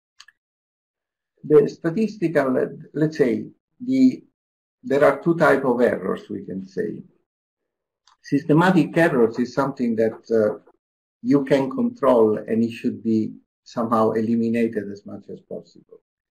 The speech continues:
There is the statistical error, which is due to the fact that you are usually, uh, testing a sample of the population. So this will introduce a random error, and this error is somehow,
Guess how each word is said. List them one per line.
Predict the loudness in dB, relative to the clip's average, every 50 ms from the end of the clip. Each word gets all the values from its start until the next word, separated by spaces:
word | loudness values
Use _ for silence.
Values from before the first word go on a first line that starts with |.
| _ _ _ _ _ _ _ _ _ _ _ _ -2
There | 0 4 4
is | 4 2 2 2
the | 2 2 2
statistical | 2 0 0 0 0 0 -4 -6 -6 -8 -6 -6 0 2 2 4 4
error, | 4 2 0 -4 -8 -4 -4 -2 -4 -4 -8
which | -6 -4 -4 -4 -4 -4
is | -6 -6 -6
due | -4 -4 -4 -2 -2
to | -4 -4 -2
the | -2 -2 -2 -2
fact | -2 -2 -2 -2 -2 -6
that | -4 -2 -2 -2 -4 -4 -2
you | 0 2
are | 2 2 2 -2 -4 -6 -10 _ -14
usually, | -6 -2 0 0 0 0 0 -2 0 -2 -4 -8 -8 -10 -12 -14 -16 _ _ _ _ _ _ _ -18
uh, | -16 -16 -16 -16 -18 -20 -20 -20 -20 -20 -20 -20 -20 -20 -20 -20 -20 -20 -20 -20 -20 _ _ _ _ _ _ _ -8 -4
testing | -4 -4 -4 -6 -10 -8 -6 -6 -6 -6
a | -6 -8 -8 -10 -12
sample | -10 -4 0 2 4 4 4 2 0 -2 -2
of | -4 -6
the | -8 -10
population. | -8 -10 -10 -10 -8 -8 -8 -10 -10 -14 -20 -20 -20 -20 -20 -20 _ _ _ _ _ _
So | -6 -6 -4
this | -2 0 0 -2 -2 -4
will | -4 0 4 4 6 4 4
introduce | 0 -2 -6 -6 -6 -2 0 2 2 2 0 -2 -6 -10 -12
a | -12 -12 -10 -6 -4 -4
random | 0 0 2 2 4 4 4 4 2 2 0 -4 -8
error, | -8 -8 -8 -8 -8 -6 -6 -6 -8 -10 -20 _ _ _ _ _ _ 0
and | 2 4 4 4
this | 2 2 2 2
error | 2 4 4 2 0 0 0 0
is | 0 0 0 0
somehow, | -2 0 0 0 0 0